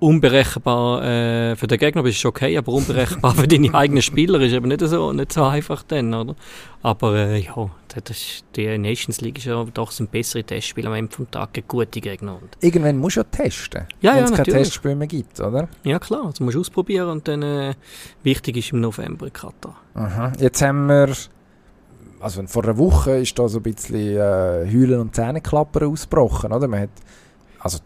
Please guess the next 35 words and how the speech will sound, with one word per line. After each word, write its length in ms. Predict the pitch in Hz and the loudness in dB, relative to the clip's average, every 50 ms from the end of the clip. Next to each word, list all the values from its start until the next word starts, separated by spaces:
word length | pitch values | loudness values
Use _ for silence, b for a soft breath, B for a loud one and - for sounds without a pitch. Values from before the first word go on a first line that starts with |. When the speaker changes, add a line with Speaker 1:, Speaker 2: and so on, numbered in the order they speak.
| - - - | -16 -16 -10
Speaker 2:
einigermaßen 680 | - 101 104 107 110 104 98 98 110 127 131 - - - | -6 -4 -4 -2 -2 -2 -2 0 0 0 0 -2 -2 -2
desas-, 420 | - 110 107 - 110 104 - - - - - | -2 0 0 0 -2 -4 -6 -10 -8 -2 2
desaströs, 1200 | 120 123 123 - - 127 113 113 - - - - - 110 110 117 135 147 147 147 - - - - - - - - | 4 4 4 2 0 -2 -2 -2 -2 -4 -6 -4 -2 -2 0 2 2 2 0 -2 -4 -8 -10 -12 -16 -16 -10 -8
ähm, 340 | - 107 104 104 101 104 | -6 -6 -6 -6 -8 -6
ah, 120 | - 95 98 | -6 -6 -6
ist 100 | 95 95 | -6 -6
auch 80 | 92 92 | -6 -6
noch 60 | 98 104 | -6 -6
ein 40 | 101 | -8
schwieriges 460 | - - 110 107 95 107 - - - | -10 -8 -8 -8 -8 -8 -8 -8 -6
Wort 240 | 98 101 110 - - | -4 -4 -4 -4 -6
zu 120 | - 120 | -6 -4
haben 200 | 110 113 110 110 | -2 -2 -2 -2
her, 240 | 107 107 113 113 - - B B B B B | -2 -2 -2 -4 -6 -8 B B B B B
<laughs> 280 | B B B B B | B B B B B
gegen 220 | - 113 104 123 117 | -4 0 2 2 2
Portugal 720 | - - - 123 131 151 - - 156 143 139 127 127 131 | 2 4 4 6 6 6 4 2 2 2 4 4 6 4
verloren. 680 | 123 - 123 120 117 117 120 127 143 160 165 160 165 170 - | 4 4 2 4 4 6 6 6 6 6 6 4 4 2 -2
Also 200 | - 110 95 95 98 | -6 -6 -6 -6 -8
ich 60 | 95 | -6
glaub, 180 | - 101 98 98 - - - - - - - - | -4 -6 -6 -6 -8 -12 -20 -18 -16 -14 -6 0
ja, 260 | 107 101 98 107 107 - - - - - - - | 2 2 2 2 0 -2 -6 -16 -20 -16 -10 -6
Speaker 1:
Ja, 180 | - - - 135 | -2 0 0 2
die 80 | - 123 | 4 4
Art 0 | |
Speaker 2:
einer 220 | 123 123 131 135 | 4 4 4 4
Speaker 1:
und 60 | 127 | 4
Speaker 2:
von 120 | 113 123 151 | 4 4 4
den 100 | 233 302 | 6 6
Speaker 1:
Weise. 260 | 311 277 202 127 151 | 6 6 6 4 2
Speaker 2:
Tiefpunkten, 640 | - - - - 143 151 175 180 - - - 117 117 | 2 0 0 2 2 2 0 -2 -4 -4 -2 0 0
oder? 140 | 117 120 139 160 | 2 2 0 0
Speaker 1:
Ja, 40 | 170 | 0
Speaker 2:
Genau. 120 | - 101 104 | -2 -2 0
Speaker 1:
klar. 240 | 117 131 175 196 | 0 0 0 -2